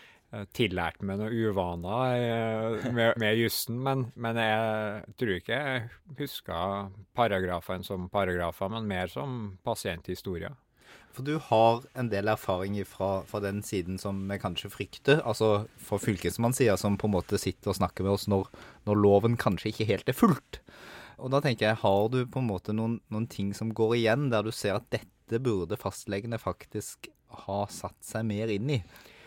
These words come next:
Speaker 1: Det er vanskelige spørsmål, eh, fordi at, eh, helselovgivningen er ganske stor,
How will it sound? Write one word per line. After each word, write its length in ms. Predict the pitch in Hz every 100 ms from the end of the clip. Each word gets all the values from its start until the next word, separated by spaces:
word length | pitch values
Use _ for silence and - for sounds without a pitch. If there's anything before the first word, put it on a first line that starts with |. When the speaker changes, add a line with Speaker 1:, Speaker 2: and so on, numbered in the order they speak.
| - - - - - - -
Speaker 1:
Det 380 | - 170 110 98 101
er 140 | 185 143 - 165 170 135
vanskelige 540 | 180 160 - - 98 117
spørsmål, 400 | - - 135 202 - -
eh, 220 | 170 156 151
fordi 300 | 151 127 113
at, 300 | 107 107 -
eh, 920 | 127 127 123 120 117 113 110 104 76 127
helselovgivningen 840 | 139 117 107 98 87 87 85 90 127
er 160 | 107
ganske 280 | 107 104 98
stor, 440 | - - 123 208